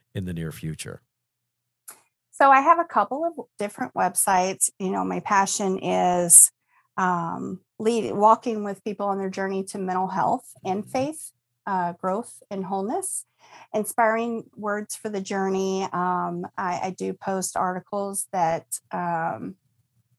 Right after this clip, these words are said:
Speaker 2: help people along the way with both those
Speaker 1: Mm-hmm.
Speaker 2: themes.
Speaker 1: Mm-hmm.
Speaker 2: Uh, my strongest passion is helping special needs moms, um, with mental health and spiritual growth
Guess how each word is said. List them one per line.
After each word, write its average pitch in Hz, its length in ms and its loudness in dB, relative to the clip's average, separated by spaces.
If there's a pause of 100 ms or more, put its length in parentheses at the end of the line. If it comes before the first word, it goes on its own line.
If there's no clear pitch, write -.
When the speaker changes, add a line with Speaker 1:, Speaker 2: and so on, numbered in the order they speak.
(760)
Speaker 2:
help 185 260 -2
people 190 320 -4
along 180 280 -4
the 180 80 -6
way 170 160 0
with 185 180 -6
both 147 160 -6
those 247 180 -4
Speaker 1:
Mm-hmm. - 60 -10
Speaker 2:
themes. 220 460 -8
Speaker 1:
Mm-hmm. - 720 -8
Speaker 2:
Uh, 190 280 4
my 196 160 -2
strongest 311 640 4
passion 359 560 2
is 226 220 -4
helping 226 380 -2
special 196 360 -4
needs 180 280 -6
moms, 160 520 -4 (500)
um, 180 400 0
with 180 220 -6
mental 208 240 6
health 196 520 4 (140)
and 175 560 0
spiritual 208 540 -2
growth 190 580 2